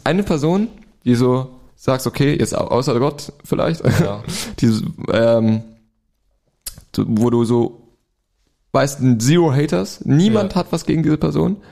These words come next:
Speaker 1: sie tut nur, also steht nur für was Gutes. Gibt's so eine Person überhaupt? Jetzt außer Gott angenommen, Gott würde existieren.
Speaker 2: Nö.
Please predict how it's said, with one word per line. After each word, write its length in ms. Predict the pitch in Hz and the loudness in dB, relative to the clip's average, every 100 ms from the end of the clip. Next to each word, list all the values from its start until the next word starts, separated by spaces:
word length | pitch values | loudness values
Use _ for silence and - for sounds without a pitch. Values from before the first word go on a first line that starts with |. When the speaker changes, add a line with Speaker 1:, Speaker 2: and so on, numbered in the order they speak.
| - _ _ _ | -20 _ _ _
Speaker 1:
sie 140 | - 131 | -4 -2
tut 240 | - 156 | 0 0
nur, 240 | 156 170 131 | 2 2 2
also 320 | 120 120 - - _ | 0 -2 -6 -20 _
steht 220 | - 143 | -2 0
nur 100 | 143 | 0
für 160 | 156 - | -4 -4
was 160 | 151 - | -4 -4
Gutes. 360 | 156 185 - - - - - | -2 -2 -4 -10 -10 -8 -4
Gibt's 200 | 165 - | -4 0
so 120 | 156 | 0
eine 100 | 160 | 0
Person 300 | 160 156 170 | -2 0 0
überhaupt? 320 | 160 170 - - - _ _ _ _ _ _ _ _ _ _ _ _ _ _ _ _ _ _ _ _ _ - - - - - - - - - - | 0 0 -4 -12 -20 _ _ _ _ _ _ _ _ _ _ _ _ _ _ _ _ _ _ _ _ _ -18 -16 -16 -18 -20 -20 -20 -20 -20 -4
Jetzt 300 | 120 - - _ _ - | -4 -4 -12 _ _ -2
außer 280 | 117 123 113 | 0 0 0
Gott 220 | 120 - | -2 0
angenommen, 600 | 113 113 107 107 107 104 | -2 0 0 0 -2 -2
Gott 240 | 107 107 | -4 -2
würde 160 | 110 107 | 0 0
existieren. 500 | - - - 113 131 _ _ - - _ _ _ _ _ _ _ _ _ - | -2 -6 -4 -4 -6 _ _ -20 -20 _ _ _ _ _ _ _ _ _ -6
Speaker 2:
Nö. 200 | 101 95 | 0 0